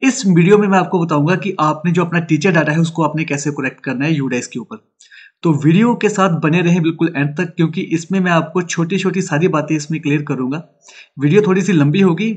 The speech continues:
but इसमें आपके सारे facts and figures मैं सारे clear कर दूंगा इसमें। तो वीडियो को शुरू करने से पहले Please subscribe करना ना भूलें हमारे YouTube channel Ileana Tech को,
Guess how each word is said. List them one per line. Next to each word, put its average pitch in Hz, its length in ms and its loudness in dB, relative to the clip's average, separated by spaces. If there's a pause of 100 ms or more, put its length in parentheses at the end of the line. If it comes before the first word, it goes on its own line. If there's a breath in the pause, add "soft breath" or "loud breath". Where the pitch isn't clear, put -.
(140)
but 180 240 -2
इसमें 185 260 -2
आपके 175 240 -2
सारे 170 300 -2
facts 147 340 -4
and 170 200 -2
figures 165 280 -2
मैं 160 80 0
सारे 156 200 0
clear 151 240 -4
कर 147 100 -4
दूंगा 120 240 -6
इसमें। 110 240 -12 (880 loud breath)
तो 175 80 2
वीडियो 165 300 4
को 226 120 2
शुरू 202 240 0
करने 190 240 0
से 180 120 -4
पहले 156 320 -2 (600)
Please 190 160 2
subscribe 170 560 -4
करना 185 160 0
ना 185 60 0
भूलें 170 180 2
हमारे 170 180 2
YouTube 151 240 2
channel 156 220 0
Ileana 131 280 -4
Tech 127 140 -8
को, 160 120 -4